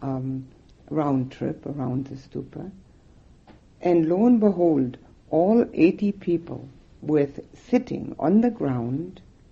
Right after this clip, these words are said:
in meditation. And I knew at least half of them.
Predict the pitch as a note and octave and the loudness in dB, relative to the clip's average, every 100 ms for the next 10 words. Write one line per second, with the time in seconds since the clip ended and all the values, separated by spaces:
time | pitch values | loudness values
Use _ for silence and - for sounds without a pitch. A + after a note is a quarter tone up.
0 | _ _ - G#3 G#3 F#3+ F#3 F#3 - G3 | _ _ 2 6 8 6 0 -2 -2 -2
1 | F#3 - - - - - - - - - | -2 -8 -18 -20 -20 -20 -20 -20 -20 -20
2 | - D#3+ E3+ D#3+ E3 F#3+ G#3+ C#3 B2+ - | -4 2 6 6 6 6 4 2 -2 -6
3 | C#3 C#3 G3 G#3 - D#3+ D#3 B2+ - - | -6 -2 -2 -2 -4 -6 -4 -8 -10 -16